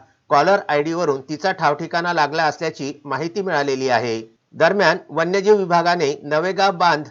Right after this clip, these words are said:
नागझिरा व्याघ्र प्रकल्पामध्ये दोन वाघिणी सोडण्याचे नियोजन वर्षभरापूर्वी केले होते. गुरुवारी यापैकी एक एनटी तीन वाघीण नागझिरा अभयारण्यामध्ये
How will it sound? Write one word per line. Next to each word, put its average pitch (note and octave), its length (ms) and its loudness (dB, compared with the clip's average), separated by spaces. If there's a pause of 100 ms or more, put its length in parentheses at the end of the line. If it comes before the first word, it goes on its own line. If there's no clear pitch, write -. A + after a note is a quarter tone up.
(220)
नागझिरा D3+ 520 0
व्याघ्र D#3+ 320 0
प्रकल्पामध्ये D#3 800 -2 (300)
दोन F3 240 -2
वाघिणी F3+ 400 2
सोडण्याचे D#3+ 480 -4
नियोजन D3 420 -2 (300)
वर्षभरापूर्वी F3 840 0
केले D#3+ 280 0
होते. C3 460 0 (160)
गुरुवारी G3 480 2 (180)
यापैकी G3 560 2 (100)
एक F#3 280 0 (200)
एनटी E3+ 340 -2
तीन G3 300 -4
वाघीण D#3+ 400 0 (140)
नागझिरा D3+ 560 0
अभयारण्यामध्ये E3 840 0